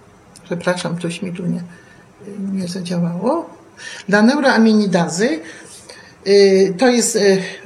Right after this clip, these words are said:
to są takie miejscem rozpoznawania jest, są cukrowce, N-acetyloamina i galaktoza, która jest połączona, y, na komórkach ptasich receptorem, wiązaniem cukrowym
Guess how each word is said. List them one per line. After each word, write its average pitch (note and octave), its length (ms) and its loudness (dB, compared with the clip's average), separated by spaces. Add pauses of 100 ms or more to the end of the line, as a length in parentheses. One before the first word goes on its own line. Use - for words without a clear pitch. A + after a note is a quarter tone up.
(120)
to G#3+ 160 0
są G#3 340 0
takie G3+ 440 0
miejscem G3+ 580 0
rozpoznawania G3+ 800 0
jest, G3+ 520 0
są G#3+ 140 0
cukrowce, A3 760 0
N-acetyloamina G3 1400 0
i F3+ 60 -4
galaktoza, G3 800 -2 (240)
która B3 280 0
jest - 240 -2 (180)
połączona, A3 920 2 (480)
y, G3 420 2
na A#3 140 2
komórkach G#3+ 580 2 (460)
ptasich - 600 -4
receptorem, A3 800 0 (180)
wiązaniem A3+ 400 2
cukrowym G#3 540 -4